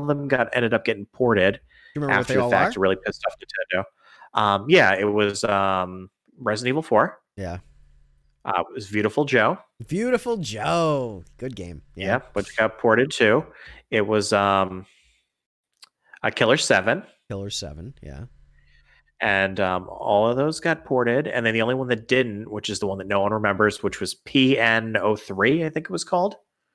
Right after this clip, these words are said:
Speaker 2: No idea. Never heard of it. And what, what was the one,
Speaker 1: Um,
Speaker 2: what was
Speaker 1: yeah,
Speaker 2: the one that
Speaker 1: I
Speaker 2: didn't come
Speaker 1: remember
Speaker 2: out?
Speaker 1: the name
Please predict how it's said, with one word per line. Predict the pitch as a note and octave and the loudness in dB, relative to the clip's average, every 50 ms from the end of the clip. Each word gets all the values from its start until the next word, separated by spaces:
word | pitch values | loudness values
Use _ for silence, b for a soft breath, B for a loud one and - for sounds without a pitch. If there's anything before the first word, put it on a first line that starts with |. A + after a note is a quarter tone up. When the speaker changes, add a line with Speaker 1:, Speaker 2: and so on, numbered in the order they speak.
| _ | _
Speaker 2:
No | E2 E2+ F2+ | -14 -14 -12
idea. | F2+ E2+ D#2+ E2 D#2+ E2 E2 - _ _ - - - _ _ _ _ _ _ _ _ _ _ _ _ _ _ _ _ _ _ _ _ _ - - - _ _ _ - - _ _ | -12 -14 -14 -14 -14 -14 -16 -16 _ _ -20 -20 -20 _ _ _ _ _ _ _ _ _ _ _ _ _ _ _ _ _ _ _ _ _ -20 -20 -20 _ _ _ -20 -20 _ _
Never | G#2+ G#2+ F#2+ F#2 | -14 -12 -12 -10
heard | G#2 F2 E2 | -10 -10 -10
of | E2 | -10
it. | E2 D#2 - - b b b b b b b b b b b _ _ _ _ _ _ _ _ _ _ _ | -12 -14 -14 -18 b b b b b b b b b b b _ _ _ _ _ _ _ _ _ _ _
And | C3 C3 | -8 -8
what, | C#3 C#3 - D3 | -8 -8 -6 -6
what | C#3+ D3 | -4 -4
was | D3 D#3 - | -2 -2 -2
the | E3 | -2
one, | D3 D3 - G2+ | -2 0 -2 -2
Speaker 1:
Um, | F#2+ - C#3+ | -4 -6 -8
Speaker 2:
what | C3+ D3 D3+ | -6 -4 0
was | D#3 - | 2 2
Speaker 1:
yeah, | - | 2
Speaker 2:
the | D3 C#3 | 2 0
one | C3+ | -4
that | A2 A#2 | -4 -6
Speaker 1:
I | A#2 | -6
Speaker 2:
didn't | B2 A#2+ - | -10 -8 -8
come | D3 A#2+ | -4 -2
Speaker 1:
remember | A#2+ A#2+ A2+ | 0 2 2
Speaker 2:
out? | A2+ | 2
Speaker 1:
the | B2 | 2
name | B2 A#2 | 0 0